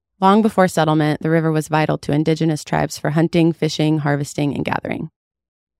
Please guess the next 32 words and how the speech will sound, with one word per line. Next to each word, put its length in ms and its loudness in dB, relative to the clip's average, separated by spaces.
It 60 2
was 140 4
also 260 4
an 80 4
important 360 0
wintering 380 -2
camp 340 -6
thanks 240 -2
to 80 -8
the 120 -2
valley's 360 -2
mild 280 0
winter 240 -8
climate. 380 -10
Travis 300 2
Jeffries, 520 2
history 320 0
programs 460 -2
manager 340 -2
for 100 -6
the 120 -10
City 280 -2
of 120 -4
Boise 340 -4
Department 440 -4
of 80 -6
Arts 240 -2
and 80 0
History, 400 -6
tells 300 -4
us, 240 -4
quote, 380 0